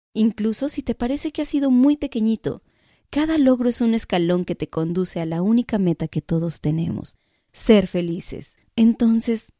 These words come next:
¿por qué no darle la importancia que merece? La vida perfecta es aquella donde logramos ser felices con lo que tenemos. De otra forma, tampoco lograremos ser felices con lo que deseamos tener.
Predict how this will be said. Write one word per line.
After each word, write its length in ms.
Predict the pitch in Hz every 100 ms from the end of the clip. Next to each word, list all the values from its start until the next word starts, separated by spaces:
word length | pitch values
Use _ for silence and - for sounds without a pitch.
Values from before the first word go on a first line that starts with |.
| _
¿por 240 | 240 233
qué 220 | - 294 294
no 140 | 311
darle 340 | 285 302 294
la 80 | 247
importancia 520 | 185 175 165 170 165
que 140 | - 160
merece? 540 | 156 160 156 - - _ _ _ _ _ _ _ _ -
La 220 | 185 175
vida 240 | 214 226
perfecta 600 | - 185 - 185 - 180 -
es 220 | 233 254
aquella 380 | 294 262 240 196
donde 220 | 180 180
logramos 460 | 175 180 190 180 -
ser 120 | 196
felices 540 | - 175 165 - -
con 160 | - 175
lo 80 | 175
que 80 | -
tenemos. 480 | 165 165 170 - _ _ _
De 280 | 185 175 165
otra 320 | 175 - 196
forma, 560 | - 196 170 156 156 _ -
tampoco 480 | 190 180 220 - 247
lograremos 760 | 226 196 180 175 185 180 175
ser 180 | 180 170
felices 580 | 180 175 165 160 156 -
con 180 | - 170
lo 80 | 165
que 140 | 170
deseamos 480 | 160 - 165 160 147
tener. 360 | 160 - -